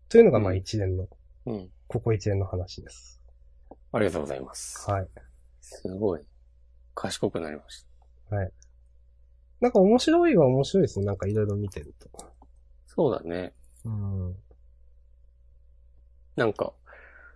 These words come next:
Speaker 2: なんかまあ、陳腐な言い方になるけど、
Speaker 1: うん。
Speaker 2: あの、今まさにこう、起こりつつある社会の変化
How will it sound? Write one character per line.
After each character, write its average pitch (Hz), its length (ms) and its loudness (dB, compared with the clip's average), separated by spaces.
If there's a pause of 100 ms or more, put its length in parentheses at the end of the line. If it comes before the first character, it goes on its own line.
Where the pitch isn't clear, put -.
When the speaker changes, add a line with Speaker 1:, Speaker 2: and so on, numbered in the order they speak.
(840)
Speaker 2:
な 135 120 -6
ん 95 60 -8
か - 120 -6
ま 87 380 0
あ、 90 80 -6
陳 123 320 0
腐 98 160 -2
な 98 160 -2
言 101 140 0
い 98 40 -4
方 110 280 0
に 101 100 2
な 110 120 2
る 107 300 0
け 110 120 0
ど、 127 380 6 (300)
Speaker 1:
う 127 60 0
ん。 104 180 -2 (1700)
Speaker 2:
あ - 60 -8
の、 85 360 -8 (140)
今 139 300 4
ま 117 180 0
さ 113 160 2
に 101 200 -2 (260)
こ 92 460 -2
う、 117 100 -2
起 - 40 -10
こ 120 160 6
り 110 140 6
つ - 180 -18
つ - 160 -2
あ 98 100 2
る 90 160 0
社 113 180 -2
会 90 260 0
の 85 120 -8
変 87 260 -4
化 - 260 -4